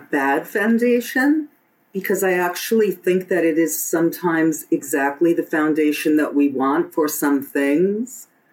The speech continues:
But it all depends upon the quality of the data and its suitability to model what it is that you're looking to model. And it is a statistical model.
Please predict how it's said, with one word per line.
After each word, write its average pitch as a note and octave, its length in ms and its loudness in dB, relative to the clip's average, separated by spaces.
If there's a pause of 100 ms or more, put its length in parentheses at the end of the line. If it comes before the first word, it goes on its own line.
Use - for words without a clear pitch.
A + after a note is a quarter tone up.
(140)
But F3 160 0
it E3+ 100 0
all E3+ 220 0
depends D#3 680 0
upon D3+ 440 -2
the C#3 60 0
quality D#3+ 600 2
of - 160 0
the D3 100 -2
data A#2 680 0 (680)
and D#3 400 0 (100)
its D#3+ 220 -2
suitability F3+ 1300 0 (280)
to E3+ 520 0
model D#3 880 0 (140)
what D#3 300 0
it D#3 120 0
is E3+ 220 0
that E3+ 140 0
you're D#3 160 2
looking D#3 300 -2
to E3 120 -4
model. D#3+ 560 0 (580)
And G3+ 120 2
it G3+ 200 2
is A#3 280 2
a E3 160 -2
statistical E3 1120 -2
model. C#3+ 640 -2